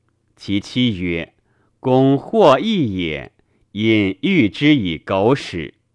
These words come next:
亦曰：“燕人李季好远出，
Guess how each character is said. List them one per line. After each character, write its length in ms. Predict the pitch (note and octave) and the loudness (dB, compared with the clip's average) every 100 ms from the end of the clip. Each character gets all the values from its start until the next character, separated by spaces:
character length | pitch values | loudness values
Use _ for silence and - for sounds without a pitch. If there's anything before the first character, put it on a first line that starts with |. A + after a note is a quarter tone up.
| _ _ _ _ _ _ _ _ _ - | _ _ _ _ _ _ _ _ _ -2
亦 280 | D3+ A#2 F#2+ | 2 2 0
曰 460 | G#2+ A2 A2+ - _ _ _ _ _ _ _ | 0 0 -2 -6 _ _ _ _ _ _ _
：“燕 280 | G3 A3 A3 | -2 0 2
人 320 | C3+ D3+ F3 | 4 4 4
李 280 | A2+ F2+ F2+ | 2 0 -4
季 320 | - G#3 A2+ | -6 -2 -2
好 280 | G2 C#3+ G#2 | 0 0 0
远 280 | F#2+ E2 C#2+ | -2 -4 -8
出， 460 | - B2 C3 B2+ | -8 -4 -4 -4